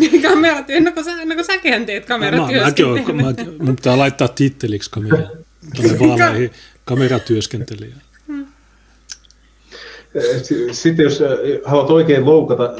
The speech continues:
Speaker 3: solvata jotain naista, niin nyt se on täyden palvelun seksityöaktiivi. <laughs> Eh,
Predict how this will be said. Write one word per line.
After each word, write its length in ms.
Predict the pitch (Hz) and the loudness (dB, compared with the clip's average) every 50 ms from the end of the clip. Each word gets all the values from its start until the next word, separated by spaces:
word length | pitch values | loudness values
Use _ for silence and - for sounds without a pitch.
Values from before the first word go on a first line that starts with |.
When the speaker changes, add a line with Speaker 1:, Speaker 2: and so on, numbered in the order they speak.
| 110 | -14
Speaker 3:
solvata 400 | 113 - 147 147 143 127 123 117 | -8 -4 0 0 2 2 2 2
jotain 240 | 117 113 120 120 113 | 0 0 0 -2 0
naista, 280 | 113 113 110 110 - 107 | 0 0 -2 -2 -4 -6
niin 140 | 107 107 104 | -6 -6 -6
nyt 100 | 104 - | -8 -6
se 100 | - 110 | -6 -8
on 160 | 104 101 - - - - | -8 -8 -12 -16 -10 -4
täyden 520 | 120 120 120 120 120 113 110 101 98 98 | -2 0 2 2 2 2 0 0 -2 -4
palvelun 520 | - 110 104 104 101 98 101 95 95 92 | -2 0 0 0 0 0 -2 -4 -6 -8
seksityöaktiivi. 800 | - 110 101 95 - - 101 - 87 85 - - - - 349 - - - - - - - - - - | -8 -8 -10 -10 -12 -16 -16 -16 -14 -12 -12 -10 -8 -6 -4 -4 -4 -6 -8 -12 -20 -20 -16 2 4
<laughs> 400 | 339 320 320 - 359 370 359 - - - - _ _ 370 370 - - - - - - - - - - - - - - 302 - _ _ _ 269 262 _ _ - 415 415 _ _ _ _ - - - - - - - - 523 - - - - 269 - - | 4 4 6 4 2 0 0 -2 -10 -20 -20 _ _ -10 -8 -8 -8 -8 -8 -8 -8 -8 -12 -14 -16 -16 -18 -18 -18 -20 -20 _ _ _ -20 -20 _ _ -18 -18 -18 _ _ _ _ -20 -20 -20 -20 -20 -16 -10 -10 -10 -8 -6 -4 -4 -4 -4 -6
Eh, 220 | - - 127 127 | -4 -2 0 0